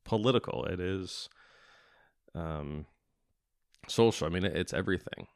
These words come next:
Um, a lot of people have no issues with the wolves, but instead they actually are more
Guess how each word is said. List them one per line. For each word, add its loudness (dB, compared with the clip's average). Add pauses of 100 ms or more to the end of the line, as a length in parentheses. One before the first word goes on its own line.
(480)
Um, -12 (320)
a 0
lot 6
of 0
people -2 (1120)
have -2
no 2
issues 2
with -4
the -10
wolves, -6
but 2
instead 4
they 2
actually 0
are 0
more -2